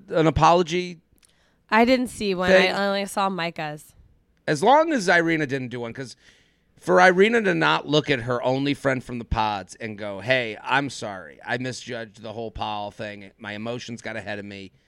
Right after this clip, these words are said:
Speaker 1: For her to not say, "I'm sorry," like, you're a monster. Like,
Speaker 2: Yeah, it's
Speaker 1: oh,
Speaker 2: like you were
Speaker 1: that's
Speaker 2: Go
Speaker 1: when
Speaker 2: ahead.
Speaker 1: an apology makes sense.
Speaker 2: Exactly. She was looking for attention.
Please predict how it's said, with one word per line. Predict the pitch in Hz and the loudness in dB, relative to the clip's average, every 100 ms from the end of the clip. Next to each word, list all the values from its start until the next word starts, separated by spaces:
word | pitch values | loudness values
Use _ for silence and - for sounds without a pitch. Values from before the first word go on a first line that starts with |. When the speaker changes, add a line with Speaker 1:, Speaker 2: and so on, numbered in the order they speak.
| _ _ _ _ _ _ | _ _ _ _ _ _
Speaker 1:
For | 170 | 4
her | 156 226 | 6 8
to | 254 | 6
not | 196 160 160 | 4 2 2
say, | - 151 | 0 0
"I'm | 139 | 0
sorry," | 120 120 123 139 143 | -2 -2 0 -2 -4
like, | 127 123 - _ _ _ _ _ _ _ _ _ _ _ _ | -6 -8 -8 _ _ _ _ _ _ _ _ _ _ _ _
you're | 131 151 185 196 | -6 2 6 6
a | |
monster. | 185 170 170 - - - _ _ _ _ | 6 2 0 -6 -16 -20 _ _ _ _
Like, | 143 135 139 | -4 -4 0
Speaker 2:
Yeah, | 294 294 | 2 4
it's | 196 | 4
Speaker 1:
oh, | 202 | 4
Speaker 2:
like | 277 - _ | 2 -2 _
you | 233 277 | 2 4
were | 285 277 - _ _ _ | 4 2 -4 _ _ _
Speaker 1:
that's | 147 190 233 220 | 4 6 6 6
Speaker 2:
Go | |
Speaker 1:
when | 240 | 6
Speaker 2:
ahead. | 220 | 6
Speaker 1:
an | 208 | 4
apology | 180 208 202 190 170 | 6 8 8 6 4
makes | 165 160 - | 2 2 2
sense. | 165 139 71 - - _ _ _ _ _ _ _ _ _ _ _ _ _ - | 0 -2 -6 -20 -20 _ _ _ _ _ _ _ _ _ _ _ _ _ -8
Speaker 2:
Exactly. | 220 190 180 175 170 160 - | -6 -4 -4 -4 -8 -10 -10
She | - 277 | -2 2
was | 262 233 | 4 4
looking | 302 320 311 | 4 2 4
for | 294 | 4
attention. | 294 - 208 202 208 190 202 | 4 4 0 0 -2 -2 -6